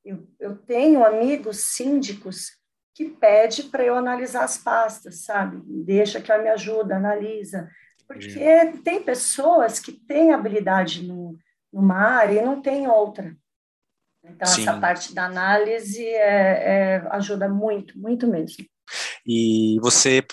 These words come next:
Speaker 2: você, Adriana, gosta bastante, pelo visto você gosta de números, né, dessa parte?
Speaker 1: Ah, eu gosto,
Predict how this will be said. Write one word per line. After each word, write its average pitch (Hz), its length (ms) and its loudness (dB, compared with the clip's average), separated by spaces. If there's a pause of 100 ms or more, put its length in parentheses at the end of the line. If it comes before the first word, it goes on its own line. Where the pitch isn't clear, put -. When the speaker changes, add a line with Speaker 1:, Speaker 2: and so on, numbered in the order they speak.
(140)
Speaker 2:
você, 120 320 2
Adriana, 123 340 0
gosta 120 340 2
bastante, 113 300 -4
pelo 113 160 -6
visto 113 240 -6
você 135 140 -4
gosta 117 280 -2
de 110 140 -12
números, 101 380 -8
né, 107 120 0
dessa 101 220 0
parte? - 560 -4 (1040)
Speaker 1:
Ah, 202 100 -16
eu 196 140 -10
gosto, 165 580 -14